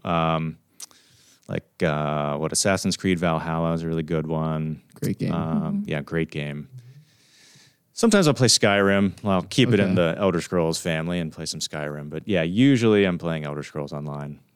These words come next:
Speaker 2: Remember that was a game that was very popular when I was in college. Um, not that it's not popular now, but I just remember it was very popular. Um, everyone was very excited about it. So
Speaker 1: Yeah.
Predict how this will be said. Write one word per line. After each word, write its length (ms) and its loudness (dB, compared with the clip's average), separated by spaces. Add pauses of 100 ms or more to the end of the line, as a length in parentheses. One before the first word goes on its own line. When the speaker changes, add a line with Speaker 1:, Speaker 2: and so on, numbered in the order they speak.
(640)
Speaker 2:
Remember 140 4
that 60 2
was 120 -2
a 60 2
game 360 0
that 80 0
was 360 2 (100)
very 140 -2
popular 420 -2
when 100 0
I 60 0
was 100 -2
in 120 2
college. 600 -2 (140)
Um, 320 0
not 160 4
that 80 2
it's 160 -2
not 140 0
popular 340 -2
now, 300 0
but 120 -2
I 80 0
just 140 -8
remember 240 0
it 40 -2
was 220 -6 (460)
very 300 0
popular. 640 -2 (1040)
Um, 420 -4
everyone 200 -2
was 120 -4
very 280 -2
excited 420 -4
about 260 -4
it. 140 -6 (180)
So 360 -6 (100)
Speaker 1:
Yeah. 320 0